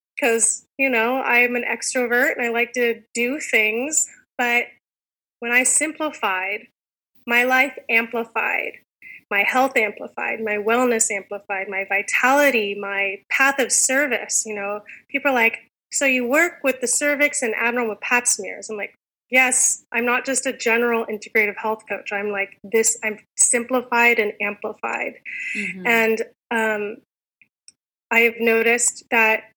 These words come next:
Speaker 1: it, that concept, simplification and bringing more wholeness to what we are doing and what we are incorporating into our life has not only helped my life im-,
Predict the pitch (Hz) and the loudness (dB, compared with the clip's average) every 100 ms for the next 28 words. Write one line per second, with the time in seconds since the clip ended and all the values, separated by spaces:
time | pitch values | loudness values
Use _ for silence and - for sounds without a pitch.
0 | 233 226 - _ 214 226 214 220 - _ | -2 -2 -4 _ -2 2 4 0 -4 _
1 | - - 247 226 233 - 208 208 - - | -12 -4 0 2 2 0 0 -2 -6 -12
2 | _ - 240 233 240 233 - 233 240 226 | _ -2 -2 0 -2 -2 -4 0 2 4
3 | 247 220 208 208 220 226 208 202 208 - | 2 0 -2 0 2 2 0 -2 -8 -6
4 | 254 247 254 226 214 - 214 208 - 214 | 2 4 4 2 0 -2 -2 -4 -4 -4
5 | 196 190 226 240 202 202 247 - _ _ | -4 -2 0 2 2 0 -4 -8 _ _
6 | - 220 214 220 214 202 196 - 226 226 | -4 0 0 0 0 0 -2 -2 -2 0
7 | 226 214 208 202 196 - 202 190 220 220 | 2 4 2 0 -4 -6 -6 -2 2 4
8 | 208 - - - - - - - - - | 2 0 -6 -12 -12 -12 -14 -16 -18 -20
9 | _ - 226 233 240 226 214 208 220 208 | _ -4 0 2 2 2 2 2 0 0
10 | 220 233 233 196 196 - 226 | 2 4 4 2 0 -6 -6